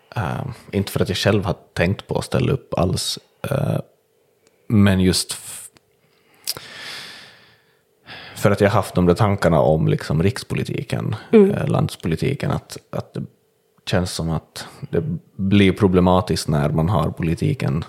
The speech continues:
Speaker 1: som en karriär.
Speaker 2: Mm.
Speaker 1: Eh, så därför så känns ju just lokalpolitik så mycket mera kanske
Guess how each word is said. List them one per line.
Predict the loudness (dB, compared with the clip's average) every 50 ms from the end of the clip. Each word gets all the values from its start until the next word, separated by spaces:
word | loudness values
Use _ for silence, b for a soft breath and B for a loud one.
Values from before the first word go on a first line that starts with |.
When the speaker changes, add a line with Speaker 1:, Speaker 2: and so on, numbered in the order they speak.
| -12
Speaker 1:
som | -10 -6 -4 -2
en | -2 -2
karriär. | -2 -2 -2 0 -2 -2 -2 -4 -4 -6 -8 -12 _ _ _ _
Speaker 2:
Mm. | 6 6 6 6
Speaker 1:
Eh, | 2 -4 -8 -10 -10 -12 -14 -12
så | -8 -6 -4
därför | -4 -2 -4 -4
så | -4 -4
känns | -2 -2 -2 -2 -2 -2 -2
ju | -2 -2
just | -2 -4 -6 -8 _ -16 -18 -18 b b b b b b b b b b b b _ -20 -14
lokalpolitik | -8 -4 -2 2 4 4 4 4 4 2 0 0 2 0 -2 -2
så | 0 0
mycket | 0 0 0 0 -2 0
mera | 2 2 2 2 2 2 0 0 -4 b b b b _ _ _ B B B B B B B B B B B B B B B B B B B B B B B B B B B B B B B
kanske | -2 0 0 2 4 4 4 2 2